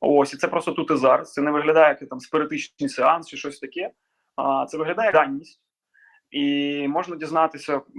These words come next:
купу різноманітної інформації, задати питання, а, інтимного характеру, в тому плані, що це, про це знаєте тільки ви. Ось, і у нас були просто такі заняття, бо їх було більше тридцяти,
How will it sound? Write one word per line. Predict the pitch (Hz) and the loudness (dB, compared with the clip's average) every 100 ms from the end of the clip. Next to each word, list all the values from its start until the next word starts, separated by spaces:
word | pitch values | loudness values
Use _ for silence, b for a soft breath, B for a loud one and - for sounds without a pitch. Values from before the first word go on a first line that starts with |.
| - - _ - | -14 -14 _ -6
купу | 165 147 | -2 0
різноманітної | 135 139 143 139 139 131 | 2 2 0 0 0 -2
інформації, | 135 135 151 190 - 160 | 0 2 4 2 -2 -4
задати | 139 147 151 143 | 4 4 4 -2
питання, | 135 143 143 143 139 131 - B B B | -10 -2 0 0 -2 -6 -8 B B B
а, | 147 | -8
інтимного | 151 147 160 147 | -6 -4 -2 -2
характеру, | 139 151 170 160 143 | 2 4 2 -2 -8
в | |
тому | 143 139 | -6 -4
плані, | 151 151 | -4 -4
що | - 135 | -6 -8
це, | - | -6
про | - 143 | -6 -4
це | 151 | -4
знаєте | 147 143 135 | -2 -2 -4
тільки | - 139 139 | -8 -6 -4
ви. | 123 131 - _ _ _ _ _ _ - | -6 -8 -12 _ _ _ _ _ _ -2
Ось, | 147 139 | 0 0
і | 143 | 0
у | |
нас | 156 220 | -2 0
були | 214 | -4
просто | 202 208 202 | -4 -4 -6
такі | 202 170 | -10 -4
заняття, | 147 147 160 - 160 - _ _ _ - | -2 0 -2 -4 -14 -18 _ _ _ -4
бо | 147 | -4
їх | 147 | 0
було | 165 156 | -2 -2
більше | 180 - - | -4 -6 -6
тридцяти, | 165 - 151 135 139 | -6 -6 -4 -2 -4